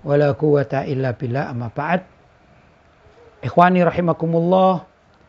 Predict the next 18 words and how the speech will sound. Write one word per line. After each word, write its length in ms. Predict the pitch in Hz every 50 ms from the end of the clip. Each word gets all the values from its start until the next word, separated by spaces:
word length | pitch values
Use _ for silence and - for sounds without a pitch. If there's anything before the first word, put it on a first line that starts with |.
| _ _ _
saat 400 | - - - - 160 - - -
ini 240 | 170 170 190 180
kita 400 | 185 - - - 175 170 165 123
berada 400 | - 139 143 147 131 - - 165
pada 480 | 160 - - 151 143 123 - 151 165 151
bulan 320 | - - 139 127 147 139
suci 320 | 127 - 156 - - 151 147
Ramadan. 560 | 143 143 147 147 143 156 180 175 147 120 113 107 - _ _ _ _ _ _ _ _ _ _ _ _ _ _ _ _ -
Adalah 320 | - 131 147 151 160 151 156
bulan 320 | - 151 151 160 151 151
yang 80 | 147 -
sangat 480 | - 151 156 156 156 156 156 151 -
mulia, 480 | 170 160 156 151 151 143 139 120 117 -
bulan 400 | - 139 139 156 165 165 160 156
yang 160 | 151 143 -
sangat 400 | - - - 156 160 160 156 -
dicintai 720 | - 143 - - - 170 156 143 - - 156 151 165 175
oleh 240 | - 165 151 165 -